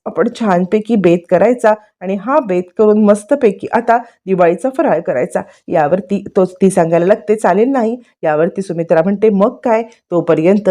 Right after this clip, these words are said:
अवंतिका आणि आता इकडे जानकी यांची दिवाळीच्या फराळाची लगबग चालू असते आणि जानकी आता इकडे या दोघींना आराम करायला सांगते. "आई, तू तुझ्या रूममध्ये जा आणि आई, तुम्ही सुद्धा, तुम्ही सुद्धा तुमच्या रूममध्ये जाऊन आता आराम करा, कोणीही इकडे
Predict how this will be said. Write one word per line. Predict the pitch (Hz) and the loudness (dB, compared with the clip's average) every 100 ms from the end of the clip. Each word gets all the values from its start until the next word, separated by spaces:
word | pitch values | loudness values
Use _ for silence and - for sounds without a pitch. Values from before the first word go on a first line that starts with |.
| 190 | 0
अवंतिका | 170 165 165 214 208 190 | 0 0 0 -2 0 0
आणि | 165 170 | 0 -2
आता | 202 214 185 196 - - | -2 0 0 -2 -6 -10
इकडे | 190 208 240 226 | 0 2 2 2
जानकी | 175 160 165 165 - | -2 -4 -8 -8 -4
यांची | 214 240 | -4 -2
दिवाळीच्या | 220 214 196 196 214 | 0 2 2 0 -2
फराळाची | 190 175 175 175 | -2 -2 0 -2
लगबग | 156 175 220 | 0 0 0
चालू | - 262 | 0 2
असते | 277 285 214 190 _ - | 2 2 -2 -4 _ -6
आणि | 175 190 | 0 0
जानकी | 196 175 160 202 202 208 | 2 0 0 -2 -4 -4
आता | 170 165 | -2 -2
इकडे | 185 202 | 0 2
या | 202 | 4
दोघींना | 180 170 165 226 208 214 | 2 0 0 0 0 0
आराम | 214 170 165 | 0 0 0
करायला | 165 160 160 | 0 0 0
सांगते. | 180 165 - - | -4 -4 -4 0
"आई, | 214 240 | 0 0
तू | - _ - | -8 _ -6
तुझ्या | 277 262 285 | -2 2 2
रूममध्ये | 254 247 269 240 | 2 0 0 0
जा | 226 226 226 _ | 0 -2 -4 _
आणि | - 254 - | -6 -6 -2
आई, | 226 233 - | -4 -2 2
तुम्ही | 226 254 | 4 4
सुद्धा, | 254 185 170 - _ _ | 2 -2 -4 -10 _ _
तुम्ही | 202 190 | 2 2
सुद्धा | 185 170 160 220 | 2 -4 -2 -2
तुमच्या | 233 214 220 | 0 2 2
रूममध्ये | 202 175 170 208 202 208 | 2 0 0 2 2 2
जाऊन | 190 165 175 | 2 0 -2
आता | 214 214 - | -4 -2 -2
आराम | 180 196 202 | 0 0 0
करा, | 196 185 185 _ _ - | 0 -2 -2 _ _ -2
कोणीही | 254 254 277 330 | 0 0 -2 -4
इकडे | 254 226 | -4 -4